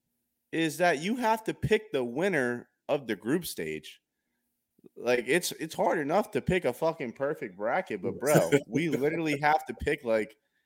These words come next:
Speaker 1: the guys to come out of it. It's, it's, it's fucking insane.
Speaker 2: Yeah, this is, this is brutal. This is definitely brutal.
Speaker 1: This is way harder than, than the college basketball March Madness, but we could
Speaker 2: I don't
Speaker 1: start
Speaker 2: know,
Speaker 1: off
Speaker 2: man.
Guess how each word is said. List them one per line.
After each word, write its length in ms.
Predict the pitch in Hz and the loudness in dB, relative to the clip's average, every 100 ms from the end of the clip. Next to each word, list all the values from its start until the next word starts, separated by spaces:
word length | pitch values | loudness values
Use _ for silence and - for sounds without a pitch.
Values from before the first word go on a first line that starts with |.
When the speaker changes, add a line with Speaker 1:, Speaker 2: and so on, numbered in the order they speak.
| - | -6
Speaker 1:
the 100 | 110 | -2
guys 460 | 117 127 170 170 | 4 4 4 2
to 100 | - | -4
come 300 | 135 135 117 | -6 -4 -2
out 180 | 117 196 | -2 -2
of 120 | 107 | -4
it. 140 | 90 95 | -4 -4
It's, 200 | 117 - | -4 -4
it's, 420 | 143 135 - - _ - | -6 -6 -12 -14 _ -10
it's 140 | 117 | -10
fucking 380 | - 196 190 131 | -4 -6 -4 -6
insane. 580 | 104 98 - 185 117 85 _ _ _ _ - - | -6 -6 -6 -6 -6 -10 _ _ _ _ -20 -4
Speaker 2:
Yeah, 200 | 113 95 | -2 0
this 220 | 92 101 | -2 -4
is, 200 | 104 98 - | -4 -8 -6
this 180 | 104 | -2
is 120 | 120 104 | -2 -2
brutal. 480 | - 95 90 85 - _ | -4 -4 -4 -10 -16 _
This 140 | 92 95 | -12 -8
is 160 | 95 | -10
definitely 480 | - 92 - 95 92 | -10 -12 -10 -12 -14
brutal. 420 | - 78 - - - _ _ _ _ _ _ _ _ _ | -12 -12 -10 -14 -16 _ _ _ _ _ _ _ _ _
Speaker 1:
This 240 | - 143 156 | -12 -10 -8
is 120 | 113 | -8
way 300 | 92 104 135 | -4 2 2
harder 480 | 110 104 92 87 - - | 2 0 -2 -4 -8 -6
than, 400 | 98 92 87 - _ | -4 -4 -6 -12 _
than 200 | - 95 | -12 -10
the 100 | 90 | -10
college 440 | - 101 110 95 - | -6 -2 0 0 -2
basketball 520 | 78 107 - 90 87 | -2 -2 -4 -6 -4
March 280 | 87 87 - | -6 -10 -10
Madness, 360 | 90 92 95 | -8 -6 -4
but 100 | 101 | -4
we 140 | 104 147 | -2 0
could 140 | 156 | 8
Speaker 2:
I 20 | |
don't 100 | 123 | 10
Speaker 1:
start 160 | 127 127 | 10 10
Speaker 2:
know, 60 | 135 127 | 10 8
Speaker 1:
off 40 | |
Speaker 2:
man. 160 | 127 127 | 6 2